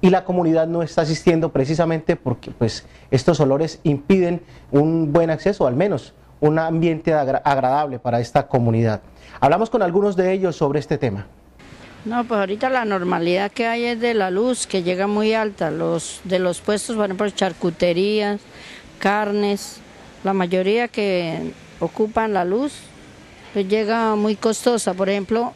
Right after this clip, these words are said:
Speaker 2: se, por decir algo, se paga alumbrado público, ellos pagan alumbrado público en la casa. Es injusto que aquí también les cobren alumbrado público. Se paga como tres veces alumbrado público.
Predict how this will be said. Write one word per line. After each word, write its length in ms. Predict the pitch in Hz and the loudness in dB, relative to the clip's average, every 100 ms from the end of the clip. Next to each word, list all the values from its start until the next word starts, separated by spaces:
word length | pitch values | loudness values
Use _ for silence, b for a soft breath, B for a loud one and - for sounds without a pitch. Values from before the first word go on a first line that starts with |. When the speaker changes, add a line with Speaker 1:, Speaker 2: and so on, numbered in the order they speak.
| - | -12
Speaker 2:
se, 240 | - - 202 | -4 -2 -2
por 280 | 214 208 | -2 -2
decir 340 | 185 190 247 240 | -2 -2 0 0
algo, 240 | 247 247 | 0 0
se 80 | 226 | -2
paga 260 | 196 226 254 | -2 -2 0
alumbrado 380 | 240 208 226 | -2 -2 -2
público, 420 | 233 247 254 254 233 | -2 -2 -2 0 0
ellos 200 | 240 233 | 0 0
pagan 240 | 247 254 | -2 -2
alumbrado 420 | 233 202 202 208 | -4 -4 -2 -2
público 420 | 220 233 233 226 | 0 -2 -2 -2
en 100 | 202 | -4
la 120 | 180 165 | -2 -2
casa. 400 | 214 190 - 151 B B B B | -2 -4 -6 -12 B B B B
Es 140 | 214 208 | -2 0
injusto 540 | 220 208 233 - 240 | 0 2 0 0 -4
que 100 | 220 | -2
aquí 180 | 185 196 | -2 -2
también 320 | 202 202 202 | -2 -2 -2
les 140 | 202 | -2
cobren 320 | - 202 202 196 | -2 -2 0 -2
alumbrado 440 | 165 165 175 180 | -2 -4 -2 -4
público. 520 | 190 226 202 170 - 151 - - - - - - | -2 -2 -2 -6 -10 -16 -16 -18 -18 -20 -20 -20
Se 180 | - 190 | -8 -6
paga 340 | 196 214 226 220 | -2 0 0 -2
como 320 | - 185 170 | -4 -4 -2
tres 260 | 202 214 | 0 0
veces 300 | 208 208 214 | 0 -2 -2
alumbrado 380 | 196 180 180 185 | -2 -2 -2 -2
público. 480 | 185 185 170 170 - | -2 -4 -4 -8 -14